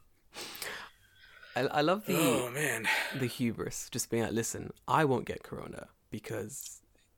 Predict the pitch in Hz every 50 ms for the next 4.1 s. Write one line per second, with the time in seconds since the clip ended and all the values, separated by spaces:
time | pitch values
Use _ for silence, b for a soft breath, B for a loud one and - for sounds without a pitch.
0 | _ _ _ _ - - - 123 120 117 113 113 117 120 113 - - 107 101 104
1 | - 190 - 104 98 92 90 87 76 - - B B B B B B B 190 190
2 | 190 185 185 190 - - 156 196 208 202 196 190 190 - - _ - 202 202 220
3 | 269 262 233 127 92 92 104 110 92 - - - - 113 80 67 - - 104 98
4 | 101 -